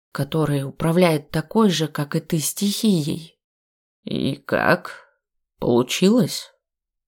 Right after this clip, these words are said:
с обманчивым спокойствием спросил лесной хозяин. «Невольно получилось, да.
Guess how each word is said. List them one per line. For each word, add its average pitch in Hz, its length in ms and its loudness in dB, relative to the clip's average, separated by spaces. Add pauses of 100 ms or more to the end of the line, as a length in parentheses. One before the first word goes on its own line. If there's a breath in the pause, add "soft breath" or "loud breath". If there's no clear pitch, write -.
с - 140 -4
обманчивым 147 680 2
спокойствием 170 840 2
спросил 151 560 0
лесной 156 420 2
хозяин. 170 760 0 (920)
«Невольно 226 560 8
получилось, 196 920 2 (300)
да. 170 320 0